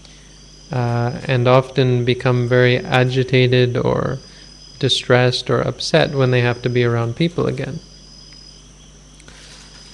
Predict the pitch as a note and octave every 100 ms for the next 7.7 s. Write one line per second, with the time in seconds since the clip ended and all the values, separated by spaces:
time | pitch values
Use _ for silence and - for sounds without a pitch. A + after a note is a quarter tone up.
0 | - - - - - - - - - -
1 | C3 B2+ B2+ C3+ E3 - C#3+ C3+ C#3 C#3
2 | B2+ B2+ B2+ A#2+ C3+ C3 B2+ B2 A#2+ C3+
3 | B2+ A#2+ B2 C3 C3+ B2+ C3+ B2 - -
4 | B2 A#2+ C3+ C3 C3+ A#2 A#2 C3 B2+ A#2+
5 | A#2+ A#2+ A#2 A#2 A2+ A2+ A2+ - - D3
6 | C3 C3 A#2+ A#2 - B2+ - C3+ C3 A#2+
7 | A#2+ C3 C3 - - -